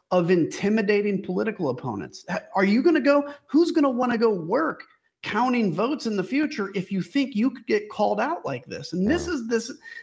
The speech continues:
Speaker 1: this is what we have to be aware of. This is an attempt to scare people, and Rudy Giuliani should pay a huge sum.
Speaker 2: I mean, I remember their testimony before, uh, the January sixth committee, which you, where you were on, and I wanna play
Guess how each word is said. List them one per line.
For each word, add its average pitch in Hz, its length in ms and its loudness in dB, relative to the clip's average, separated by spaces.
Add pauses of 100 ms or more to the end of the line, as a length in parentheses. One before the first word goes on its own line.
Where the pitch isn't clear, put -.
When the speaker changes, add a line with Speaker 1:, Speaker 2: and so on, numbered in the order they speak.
Speaker 1:
this 294 200 0
is 302 120 0
what 233 160 0
we 220 100 2
have 196 200 -2
to 208 80 -6
be 202 140 0
aware 165 320 0
of. 127 180 -8
This 160 220 -4
is 190 240 -4
an 170 140 0
attempt 180 600 -4 (460)
to 170 180 -2
scare 151 540 -2
people, 226 500 -2
and 139 200 -2
Rudy 180 220 2
Giuliani 165 580 2
should 147 200 -4
pay 143 180 0
a 131 40 -2
huge 131 280 -4
sum. 113 240 -12 (240)
Speaker 2:
I 113 40 0
mean, 147 120 2
I 131 80 4
remember 151 400 2
their 110 140 2
testimony 104 500 -2
before, 90 680 -2
uh, 85 160 -2
the 76 100 -8
January 82 300 -4
sixth - 260 -8
committee, 127 280 0
which 85 240 -4
you, 87 260 -6
where 90 100 -2
you 87 140 -2
were 82 80 0
on, 90 240 -2
and 87 240 -2
I - 20 0
wanna 131 200 -2
play 123 680 -2